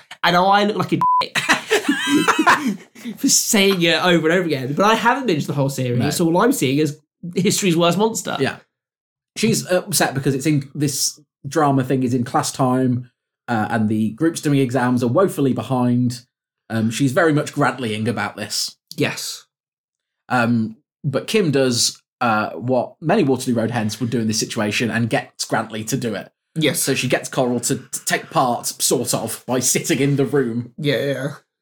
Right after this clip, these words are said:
Speaker 2: The room where it happens, as they would say in Hamilton.
Speaker 1: Yeah, banquet at the feast, as they would say in Macbeth.
Speaker 2: <laughs> Yeah.
Speaker 1: Look at our accessible literary
Speaker 2: <laughs>
Speaker 1: references. We're a high culture podcast.
Speaker 2: Yeah.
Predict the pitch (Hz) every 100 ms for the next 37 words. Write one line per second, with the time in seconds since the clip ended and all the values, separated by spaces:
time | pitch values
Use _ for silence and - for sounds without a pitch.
0 | - 139 143 196 160 151 139 143 123 113
1 | 107 104 107 107 98 107 98 98 98 -
2 | 82 - 156 135 139 170 170 170 170 -
3 | 139 170 131 - 139 170 185 220 220 226
4 | 233 254 180 - 269 277 - 311 - -
5 | - _ _ _ - 254 277 208 185 -
6 | 190 170 175 160 160 - 151 - - 539
7 | - 139 139 - _ - _ - _ _
8 | _ _ - _ - - - 202 - 175
9 | 175 180 196 - 151 - 131 135 123 -